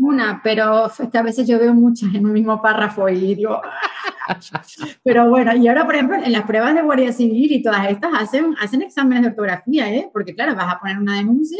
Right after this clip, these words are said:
y tienes que cuidar la ortografía, ¿no? Pues lo mismo nosotros los profesionales inmobiliarios tenemos que dar ejemplo y escribir bien,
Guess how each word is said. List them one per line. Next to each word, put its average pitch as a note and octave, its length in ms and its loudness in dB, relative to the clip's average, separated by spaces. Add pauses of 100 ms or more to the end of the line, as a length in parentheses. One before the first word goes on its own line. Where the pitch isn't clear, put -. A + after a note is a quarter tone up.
y - 120 -6 (180)
tienes G#3 220 -10
que D4 120 -6
cuidar A#3+ 200 0
la G3 100 -2
ortografía, G3 560 -4
¿no? D4+ 100 -4 (600)
Pues A#3+ 160 4
lo A#3 100 6
mismo C#4+ 260 6
nosotros C#4+ 380 0
los C#4 100 0
profesionales B3 560 0
inmobiliarios B3 600 2
tenemos G3+ 380 -6
que A#3 80 0
dar G#3+ 120 -2
ejemplo G3 420 -6
y G3+ 100 -2
escribir F3+ 480 -4
bien, F3 400 -2